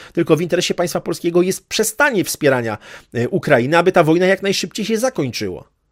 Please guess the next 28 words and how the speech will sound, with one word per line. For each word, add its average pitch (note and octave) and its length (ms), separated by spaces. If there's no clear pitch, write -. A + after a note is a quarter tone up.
W B2+ 100
interesie F3+ 380
Polski F#3 300
jest F3 140
repatriacja E3 800
obywateli D3 500
Ukrainy, C#3 400
którzy C3+ 280
dzisiaj B2 400
przebywają D3+ 480
na C#3+ 80
naszym, C3+ 400
na, - 100
na B2 160
terenie C#3 280
naszej C3+ 260
ojczyzny, A#2+ 460
repatriacja E3 720
na D3 140
Ukrainę G#3+ 560
po F3+ 140
zakończeniu D#3+ 500
działań D3 300
wojennych. A#2 400
Proste. F#3+ 500
To F3+ 120
są A#3 180
proste, A3+ 520